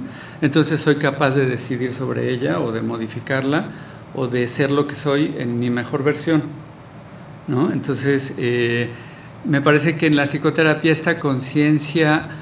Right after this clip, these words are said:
de la existencia, <laughs> diría, de, de quién decido, de quién soy, de cómo soy, de qué me pasa, entonces lo tienes que aplicar, lo llevas a la vida, lo actúas, ¿no? Entonces, a mí me parece que esto que, que van ustedes comentándonos,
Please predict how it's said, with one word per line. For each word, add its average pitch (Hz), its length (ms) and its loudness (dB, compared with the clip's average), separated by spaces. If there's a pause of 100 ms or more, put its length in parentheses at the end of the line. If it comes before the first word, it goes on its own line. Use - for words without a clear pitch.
(240)
de 135 200 4
la 131 120 2
existencia, 151 840 4 (100)
<laughs> - 80 -8
diría, 185 420 2 (460)
de, 135 320 2
de 135 160 0
quién 147 260 2
decido, 143 460 2
de 123 120 -2
quién 135 220 0
soy, 135 300 2
de 131 140 -2
cómo 139 300 0
soy, 135 360 2
de 131 120 0
qué 135 120 -2
me 135 160 4
pasa, 135 420 -2 (560)
entonces 147 320 2
lo 139 140 2
tienes 147 220 2
que - 100 -6
aplicar, 131 520 -2
lo 139 100 2
llevas 135 300 2
a 131 60 -2
la 117 140 -4
vida, 147 260 4
lo 123 140 0
actúas, 151 640 2 (640)
¿no? 143 200 2
Entonces, 139 560 0 (240)
a - 40 2
mí 147 80 8
me 151 60 8
parece 151 400 2
que 151 160 2
esto 147 260 -2
que, - 420 -2
que 139 120 -4
van 143 260 2
ustedes 147 320 0
comentándonos, 151 1000 2